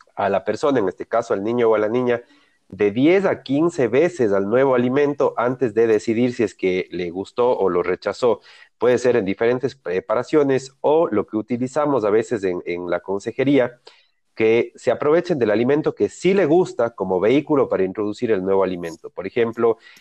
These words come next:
si es que sabemos que el chico come huevo revuelto, una tortilla de huevo, y por ahí no consume la espinaca, podemos aprovecharnos de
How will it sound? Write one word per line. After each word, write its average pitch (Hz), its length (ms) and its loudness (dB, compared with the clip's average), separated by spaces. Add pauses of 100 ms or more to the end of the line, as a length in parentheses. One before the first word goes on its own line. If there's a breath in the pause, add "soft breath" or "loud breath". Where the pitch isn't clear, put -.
(140 loud breath)
si - 120 -8
es 95 60 -4
que 95 100 -8
sabemos 135 380 2
que 101 100 -2
el - 40 -4
chico 117 280 -6
come 107 280 0
huevo 107 280 2
revuelto, 110 460 2
una 92 140 -2
tortilla 113 460 0
de 104 100 4
huevo, 117 400 2 (640)
y 101 120 -4
por 95 160 -2
ahí 110 160 2
no 120 140 0
consume 123 360 0
la 113 100 2
espinaca, 131 480 -2
podemos 110 360 0
aprovecharnos 104 720 -2
de 87 300 -4